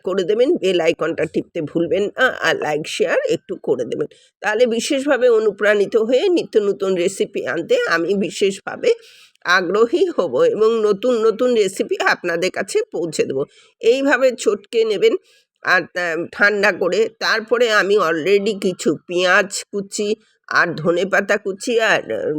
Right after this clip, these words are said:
লঙ্কা কুচি করে রেখেছি। আর এর মধ্যে এটা এতই সুস্বাদু হয়, এতই ভালো হয়, ঠিক এইভাবে মেখে নেবেন। এটা হচ্ছে চিংড়ি মাছ মাখা। এটা আপনার, মানে,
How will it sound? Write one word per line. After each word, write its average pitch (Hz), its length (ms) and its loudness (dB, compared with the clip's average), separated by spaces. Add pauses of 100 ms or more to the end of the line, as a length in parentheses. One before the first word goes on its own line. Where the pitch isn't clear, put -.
(380)
লঙ্কা 196 420 2
কুচি - 360 -8
করে 220 300 2
রেখেছি। 151 480 -4 (380)
আর 170 300 2
এর 202 380 2
মধ্যে 226 480 4
এটা 190 420 0
এতই 247 360 -4
সুস্বাদু 247 640 0
হয়, 170 260 0 (100)
এতই 233 420 -2
ভালো 190 340 0
হয়, 180 300 -2
ঠিক 269 240 -4
এইভাবে 190 540 0
মেখে 277 420 0
নেবেন। 156 320 2
এটা - 240 -2
হচ্ছে 220 240 -2 (120)
চিংড়ি 220 340 -2
মাছ 226 360 0
মাখা। 160 500 -2 (800)
এটা 220 520 2
আপনার, 226 580 2 (420)
মানে, 208 240 2